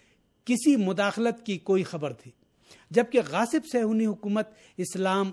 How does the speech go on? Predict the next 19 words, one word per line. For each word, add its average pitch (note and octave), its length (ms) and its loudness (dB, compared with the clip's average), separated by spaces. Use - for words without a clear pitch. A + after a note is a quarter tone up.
और F3 100 -2
इस्लामी F3+ 420 -6
दुनिया F3 360 -4
की F3+ 200 -6
अजली F3 480 -6
और E3 200 -2
अबदली, F3 480 -2
अबदी F3+ 340 -4
दुश्मन A3 420 -6
है। A#3+ 100 -10
इस्लामी G#3+ 480 2
मुल्कों A#3 380 4
पर A3+ 220 2
कई G#3+ 220 2
बार F#3 340 4
जारहियत G3+ 560 0
कर G#3+ 120 -2
चुकी G3 320 -6
है, F#3 180 -8